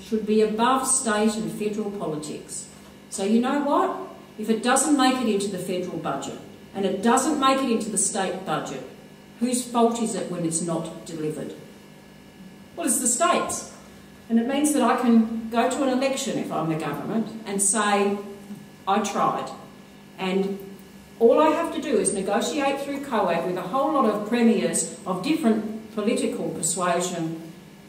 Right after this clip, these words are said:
and we'll get it through, just you wait and see. And by the way, while we're doing that, let's give people a little bit of extra money,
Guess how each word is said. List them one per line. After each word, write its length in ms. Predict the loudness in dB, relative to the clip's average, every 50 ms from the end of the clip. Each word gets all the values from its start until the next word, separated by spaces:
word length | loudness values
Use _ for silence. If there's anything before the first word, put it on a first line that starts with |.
| -20 -20 -20 -20 -20 -8 0
and 180 | 2 2 4
we'll 120 | 4 2 2
get 180 | 2 0 0
it 140 | 0 -2 -2
through, 320 | -4 -2 -2 0 0 0 2
just 280 | 2 0 0 0 -2
you 120 | -2 -2 0
wait 280 | 0 0 -2 -2 -4
and 120 | -4 -2 0
see. 260 | 0 0 -2 -4 -4 -2
And 120 | 0 2
by 280 | 4 6 6 6 6 4
the 40 | 4
way, 320 | 4 4 6 6 4 4 4
while 160 | 4 6 8 8
we're 160 | 8 6 6
doing 300 | 4 4 4 6 6 4
that, 340 | 4 4 2 0 -2 -4 -8 -10 -14 -16 -18 -18 -20 -20 -12 -4
let's 180 | -2 -2 0 0
give 220 | 0 0 -2 0
people 300 | 2 2 4 4 4 4
a 20 | 4
little 220 | 4 4 4 6
bit 120 | 6 8
of 60 | 8 6
extra 380 | 4 4 2 0 0 0 0
money, 480 | 2 2 2 2 2 0 -2 -4 -4